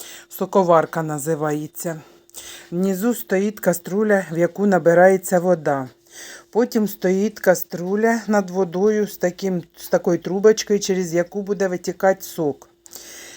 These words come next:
Тоді отака з дирочками, в неї насипається виноград, і під в-, воз-, воздействием пара, е, сок буде витікати в цю каструльку. В общем, я потім вам все покажу.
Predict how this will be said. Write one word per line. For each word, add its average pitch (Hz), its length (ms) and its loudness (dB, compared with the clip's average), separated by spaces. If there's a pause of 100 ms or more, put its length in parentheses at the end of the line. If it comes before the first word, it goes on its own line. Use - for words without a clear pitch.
(240)
Тоді 180 360 0
отака 185 420 4
з 135 100 -6
дирочками, 196 920 2 (340)
в 170 60 -10
неї 180 300 2
насипається 165 760 -2
виноград, 156 560 0 (380)
і 196 120 -4
під 180 240 -2
в-, 170 400 0
воз-, 170 600 0 (180)
воздействием 180 760 4
пара, 233 440 4 (440)
е, 165 100 -2
сок 214 280 0
буде 180 280 0
витікати 180 600 2 (200)
в - 60 -16
цю 180 260 -8
каструльку. 233 920 0 (720)
В 202 80 -12
общем, 180 360 -2 (580)
я 175 140 -4
потім 170 320 -6
вам 165 140 -4
все 160 180 -6
покажу. 143 540 -10